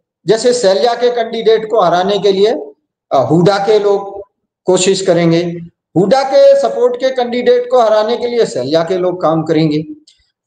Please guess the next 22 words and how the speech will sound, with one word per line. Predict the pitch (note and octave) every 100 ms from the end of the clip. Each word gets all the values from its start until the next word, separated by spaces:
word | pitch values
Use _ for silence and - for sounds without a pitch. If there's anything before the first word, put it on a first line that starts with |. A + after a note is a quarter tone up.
| -
उधर | G3+ B3 C#4
जिसको | C#4 A3 - C#4+
बेइज्जत | C#4 A#3+ G3 B3 B3
किया | B3 B3+
इन्होंने, | B3 A#3 A#3 A#3+ B3
अ, | A#3+
किरण | G3 F#3 F#3 F#3 A3
चौधरी | A3 G#3+ G3+ G#3
को, | G3+ G3+ - - _ _ _ -
उसको, | E3 -
अ, | B3+ - A#3 A3 G3+ G3
जो | F#3+
है | G#3
बीजेपी | F3 F#3+ G3+ F3+ A3
में | G#3 G#3 G3+ - - _ C#3+
जो | G3+
सम्मान | G3 E3 F#3+ G3+
मिलना | G3+ G3 G3
चाहिए | G3 G3 G3 G3
था | G3
नहीं | F#3+ G#3
मिला, | G#3+ G3+